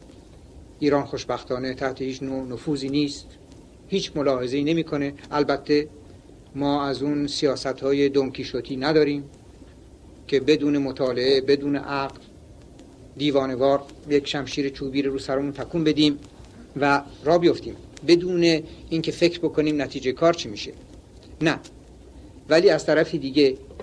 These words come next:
هیچ نفوذ غیر ایرانی نخواهد توانست ما را در اتخاذ سیاست ملی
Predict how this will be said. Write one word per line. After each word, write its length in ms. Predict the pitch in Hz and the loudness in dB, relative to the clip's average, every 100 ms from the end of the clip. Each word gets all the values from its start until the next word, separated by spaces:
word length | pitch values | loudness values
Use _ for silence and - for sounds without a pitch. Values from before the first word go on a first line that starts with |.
| - | -10
هیچ 360 | 214 226 - | -6 -6 -4
نفوذ 420 | 165 139 185 175 | -6 -4 -4 0
غیر 320 | 165 165 147 139 | 0 4 4 4
ایرانی 720 | 147 139 135 131 156 180 180 | 2 2 0 2 0 0 0
نخواهد 640 | 170 202 - 185 170 170 | 2 0 2 2 2 -2
توانست 680 | 165 147 147 147 143 - 139 | 0 0 0 -2 -4 -6 -10
ما 320 | 135 143 143 | -4 0 2
را 280 | 139 139 139 | 2 2 0
در 300 | 123 123 - | -2 -2 -4
اتخاذ 840 | 131 139 123 147 143 143 131 139 | -6 -6 -4 0 2 2 2 2
سیاست 840 | 131 - 135 131 127 - 147 143 151 143 131 - - - | 2 -2 2 2 2 0 -2 2 4 4 2 -6 -20 -10
ملی 720 | 131 135 139 131 123 160 160 | -4 0 2 0 0 0 0